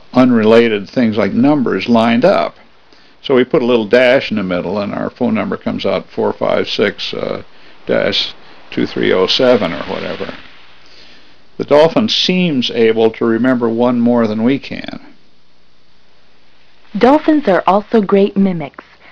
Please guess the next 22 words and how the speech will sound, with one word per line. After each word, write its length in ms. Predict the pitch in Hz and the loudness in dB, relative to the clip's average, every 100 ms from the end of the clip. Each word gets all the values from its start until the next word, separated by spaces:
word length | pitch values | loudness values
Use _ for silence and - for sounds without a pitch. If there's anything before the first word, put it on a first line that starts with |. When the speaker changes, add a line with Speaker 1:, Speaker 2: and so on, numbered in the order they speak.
| - | -4
Speaker 2:
When 140 | 185 175 | 0 2
they 80 | |
hear 220 | 160 202 233 | 2 2 2
the 100 | 185 | -2
cries 460 | - 202 196 196 | 2 4 4 2
of 100 | 156 | -4
another 320 | 156 175 220 - | 0 2 2 4
animal, 480 | 208 202 170 147 147 - - | 2 4 2 -2 -8 -14 0
they 100 | 202 | 2
will 160 | 190 - | 2 2
immediately 720 | 185 220 370 285 175 156 160 | 2 2 2 -2 -4 -8 -8
try 260 | - 156 | -4 -2
to 80 | 165 | -2
copy 380 | 190 151 147 180 | -2 -2 0 0
the 120 | 240 - | 0 -2
sound. 480 | 254 254 196 143 143 _ _ _ _ _ _ _ _ _ _ _ _ _ _ _ _ _ _ _ _ _ _ _ _ _ _ _ _ _ _ _ _ _ _ _ _ _ | -2 0 -2 -6 -12 _ _ _ _ _ _ _ _ _ _ _ _ _ _ _ _ _ _ _ _ _ _ _ _ _ _ _ _ _ _ _ _ _ _ _ _ _
Here 300 | - 269 311 | -4 0 0
dolphins 580 | 247 226 233 - 240 226 | 2 0 0 0 -2 0
are 80 | 165 | -2
looking 320 | 175 196 214 | -2 0 0
for 180 | - 208 | 0 -4
food, 520 | - 185 156 143 - | -2 -2 0 -2 -6